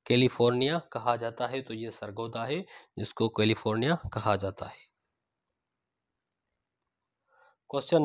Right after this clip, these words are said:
number eleven, who is the author of the book The Discovery of India? Discovery of India book के ऑथर कौन है? तो इस मशहूर बुक के ऑथर जो है ये जवाहरलाल नेहरू है, जवाहरलाल नेहरू है इस बुक के ऑथर The Discovery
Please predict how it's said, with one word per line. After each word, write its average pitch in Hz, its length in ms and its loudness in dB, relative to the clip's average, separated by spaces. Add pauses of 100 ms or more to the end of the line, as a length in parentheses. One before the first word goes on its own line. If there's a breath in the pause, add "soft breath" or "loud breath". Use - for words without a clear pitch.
number 131 340 6
eleven, 95 480 -2 (500 loud breath)
who 208 420 0 (160)
is 127 120 -2 (120)
the 110 60 -4
author 151 300 2
of 156 200 -2
the 135 60 0 (180)
book 110 400 -4
The 123 120 0
Discovery 165 520 0 (140)
of 120 180 0 (160)
India? 101 360 -4 (100)
Discovery 160 400 0
of 143 120 4
India 139 380 -2
book 131 240 -4 (120)
के 135 100 0
ऑथर 123 380 -4
कौन 110 320 -6
है? 143 260 -4 (460 loud breath)
तो 107 300 -4
इस 113 200 -10
मशहूर 113 280 -6
बुक 113 200 -8
के 110 80 -8
ऑथर 110 300 -6
जो 117 140 -10
है 147 200 -6
ये 110 240 -8
जवाहरलाल 110 800 -2 (180)
नेहरू 101 340 -6
है, 95 140 -10
जवाहरलाल 120 560 -2
नेहरू 117 340 -6
है 165 220 -4 (360 loud breath)
इस 101 100 -10
बुक 101 260 -10
के - 120 -10
ऑथर 98 360 -6
The 117 160 -6 (300)
Discovery 120 440 -6